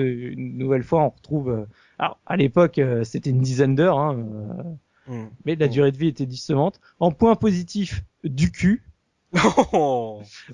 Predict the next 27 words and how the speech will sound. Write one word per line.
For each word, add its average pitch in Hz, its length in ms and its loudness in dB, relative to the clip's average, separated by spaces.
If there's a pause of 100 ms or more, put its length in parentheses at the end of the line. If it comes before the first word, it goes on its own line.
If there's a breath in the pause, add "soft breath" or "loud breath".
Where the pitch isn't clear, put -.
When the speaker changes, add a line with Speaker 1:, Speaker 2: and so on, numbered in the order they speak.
Speaker 1:
Bon 208 240 4
scénario, 202 720 2
suspense. - 800 -4 (640 loud breath)
Et 151 160 2
en 151 120 4
point 180 160 0
négatif, 160 520 -2
la 135 200 0
durée 139 260 0
de 131 80 -10
vie 185 300 -6
et 208 320 0 (100)
pas 214 100 4
assez 202 280 0
de 180 100 2
lieux 180 200 0
différents. 170 460 -2 (1000)
Speaker 2:
Ouais. 110 140 -12
Speaker 1:
Donc 139 140 -4
voilà. 113 220 -4 (680 loud breath)
Euh, 120 480 -2
forcément, 214 720 2
vu 170 240 -4
que 196 100 -2
les 156 220 2
jeux, 175 500 2
euh, 131 40 2